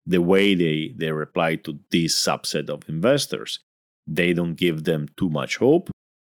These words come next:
They move the trading discussion to different channels, like dedicated Telegram channel, and let them do their thing. Of course, the price of the token is important, but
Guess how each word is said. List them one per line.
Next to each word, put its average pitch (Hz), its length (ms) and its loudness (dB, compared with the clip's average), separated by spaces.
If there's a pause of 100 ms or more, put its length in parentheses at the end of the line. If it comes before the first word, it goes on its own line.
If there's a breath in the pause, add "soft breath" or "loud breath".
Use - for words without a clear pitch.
(140)
They 87 320 2
move 92 540 0
the 82 500 -2
trading 92 460 2
discussion 80 640 -2
to 76 80 -10
different 76 520 -4
channels, 131 640 0 (220)
like - 160 -8 (200)
dedicated 69 600 -6 (240)
Telegram 101 420 0
channel, 92 440 -4 (480)
and 160 200 4
let 110 240 6
them 95 180 2
do 87 140 0
their 80 200 -4
thing. - 340 -10 (680)
Of 101 200 -2
course, 156 340 4
the 90 180 -2
price 104 440 2
of 98 100 0
the 90 80 2
token 90 360 -2
is 80 180 -2
important, 95 1000 0 (520)
but 87 320 0